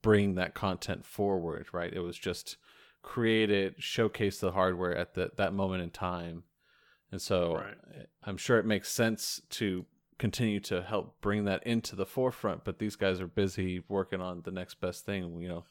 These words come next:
Speaker 2: Right. They're always, <laughs> always moving forward, always working on the next thing. So, which, good for them, but I'm glad to see some of their, there's, there's still a few things missing now that I'm thinking about it, but, uh, glad to start seeing, uh, the back catalog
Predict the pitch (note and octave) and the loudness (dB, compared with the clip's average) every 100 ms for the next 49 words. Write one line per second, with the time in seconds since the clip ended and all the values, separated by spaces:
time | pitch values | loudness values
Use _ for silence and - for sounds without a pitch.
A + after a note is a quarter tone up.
0 | _ - B2 F#2 - - C3 C3 B2 A2 | _ -4 -2 -2 -10 -8 0 2 2 -2
1 | - - - - - - - - - D3 | -10 -18 -18 -18 -14 -14 0 2 2 6
2 | F3 D#3+ D3 C#3 A#2+ G#2 G2+ G2 G#2+ - | 6 6 2 -2 -2 -2 -2 -4 -8 -10
3 | - - - - - - - - _ _ | -12 -14 -16 -16 -18 -20 -20 -20 _ _
4 | - C3+ _ _ _ _ _ - - - | -20 -20 _ _ _ _ _ -10 -10 -14
5 | _ _ _ - F3 D#3+ A2+ F#2+ F#2 - | _ _ _ -6 -4 -2 -4 -4 -8 -6
6 | G#2+ - _ _ _ _ _ B2+ B2+ B2 | -6 -8 _ _ _ _ _ -2 0 0
7 | A#2 B2 A#2 A2+ A#2+ G#2+ A2 G#2 - G#2 | 2 2 0 -4 -6 -6 -6 -8 -6 -6
8 | G2+ G2+ - _ - _ - C#3+ D#3 E3+ | -4 -8 -14 _ -20 _ 0 0 2 0
9 | - G#3+ - D#3+ D#3+ D3 B2+ G#2+ G2 F#2 | 2 0 2 -2 -2 -4 -4 -6 -6 -10
10 | G#2 F#2 F#2+ G2 F#2 F#2+ F#2+ F2 F2 F2+ | -10 -8 -6 -8 -10 -14 -12 -10 -10 -10
11 | - - G2 - _ _ - A2+ G2+ A2 | -12 -12 -14 -14 _ _ -18 -16 -14 -14
12 | - - _ - _ - B2+ A#2+ A2+ - | -16 -20 _ -20 _ -4 0 0 -2 -6
13 | A#2 - _ - B2 A2+ G#2+ G#2+ G#2 G#2+ | -8 -8 _ -10 -8 -8 -10 -12 -12 -12
14 | A#2 G#2 A2 - - G#2 G2 G2 | -10 -6 -6 -6 -8 -10 -10 -12